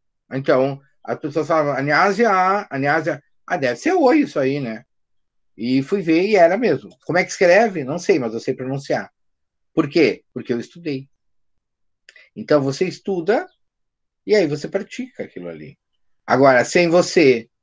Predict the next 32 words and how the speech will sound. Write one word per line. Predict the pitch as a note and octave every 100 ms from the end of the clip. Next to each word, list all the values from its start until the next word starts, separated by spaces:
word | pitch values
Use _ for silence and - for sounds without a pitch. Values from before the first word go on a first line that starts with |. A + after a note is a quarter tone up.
| _ _
estudar, | G2 - E3+ D#3+ B2 A#2 C3+ F#3+ -
sem | G2+
você, | F#2+ G#2 A#2+
o |
que | - D3
que | D#3
era | C#3+
o |
estudo? | C#3 C3+ G#2+ G2 _ _
Era | G#2+
uma | B2 D#3
música | D#3 D#3+ E3+ F3 G3+ A#3+ C4 _ _ _ _ -
que | -
acontecia | C#3 D#3+ D3 D3 D#3+
num | C#3+ D3
show | C#3+ C#3
de | C3+
talentos | C#3 D#3+ D#3 D3+ D3+ C#3+ G#3+ - - _ -
que | F#3 D#3
é | C3 C3+ D3+
em | D3+ D3 D#3
coreano. | C#3+ E3+ F#3 C3 A#2+ _ _ _ _ _ -
Então, | C3+ D3+ C#3
cada | D#3 F3
vez | F#3+ F#3+
que | G3
eu | E3+ D3+
mostrava, | D3 C#3+ C3+ C#3 C#3+ F#3 F3 C#3 C#3 -
tinha | A#2+
legenda | B2 B2+ B2+ C3
em | C#3+
inglês, | D3 C#3+ D3 F3+ F#3+